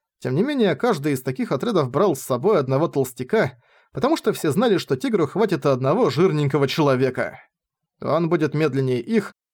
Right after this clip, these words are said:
и тигр, несомненно, выберет его своей добычей, а они успеют убежать и выжить.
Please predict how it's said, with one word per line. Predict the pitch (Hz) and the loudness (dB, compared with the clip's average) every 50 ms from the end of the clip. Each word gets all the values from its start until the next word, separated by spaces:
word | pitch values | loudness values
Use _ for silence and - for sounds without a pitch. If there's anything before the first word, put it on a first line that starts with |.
| _ _ _ | _ _ _
и | - 147 | -4 -2
тигр, | 170 330 339 - 233 | 0 0 0 0 2
несомненно, | 214 190 - - 156 143 196 240 208 170 147 131 | 2 0 0 0 0 0 2 2 2 2 2 2
выберет | 156 262 226 196 185 170 139 | 2 2 2 2 0 0 0
его | 143 151 165 160 135 | 0 0 2 2 0
своей | - 143 139 135 123 | 0 0 0 2 2
добычей, | 123 123 156 240 - - - 165 143 127 - _ _ _ _ _ _ - | 0 0 0 0 -2 2 2 2 2 2 -2 _ _ _ _ _ _ -8
а | - 123 123 113 | -4 -2 0 0
они | 113 117 143 226 | 0 0 0 0
успеют | 294 285 269 - - 139 139 165 180 - | 0 0 -2 -4 -2 0 0 0 2 0
убежать | 269 208 170 131 123 131 127 156 | 2 0 0 2 0 0 2 2
и | |
выжить. | 151 135 139 101 90 95 - - - - _ | 2 4 2 2 0 -2 -10 -12 -16 -16 _